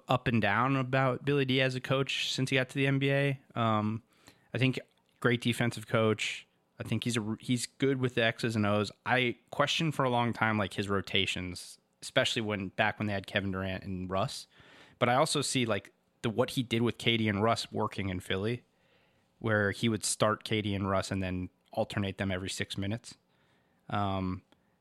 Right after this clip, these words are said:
'cause I could see that working with Ben Simmons and Embiid, 'cause you know my thoughts on them playing together. Um, so, yeah, I think it'd be an interesting hire. Um, but I just wanna talk about, and I'm gonna sort of go off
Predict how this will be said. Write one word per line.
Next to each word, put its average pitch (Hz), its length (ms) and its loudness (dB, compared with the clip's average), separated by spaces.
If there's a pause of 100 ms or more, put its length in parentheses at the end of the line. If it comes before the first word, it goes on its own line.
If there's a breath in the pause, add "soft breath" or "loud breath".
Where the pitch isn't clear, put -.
(160)
'cause 104 100 -6
I 104 80 0
could - 140 -10
see - 160 -2
that 98 120 2
working 95 240 -2
with 95 120 -4
Ben 98 160 -2
Simmons 95 380 -4
and 92 160 -4
Embiid, 95 460 -6
'cause 98 180 -6
you 95 60 -4
know 98 120 -2
my 90 140 -4
thoughts - 340 -6
on 95 120 -4
them 92 180 -4
playing 98 320 -6
together. 117 400 -6 (640)
Um, 101 720 2
so, - 160 2
yeah, 180 260 2
I 107 60 2
think 156 180 0
it'd 143 100 0
be 120 100 2
an 107 80 4
interesting 104 400 -2
hire. 98 380 -4 (600)
Um, 131 480 2 (1600 soft breath)
but 147 80 8
I 165 80 8
just 185 140 2
wanna 190 140 2
talk 143 180 4
about, 113 280 2 (300)
and 123 200 2
I'm 131 180 2
gonna 135 240 2
sort 113 220 0
of 104 120 -2
go 107 200 4
off 101 380 -2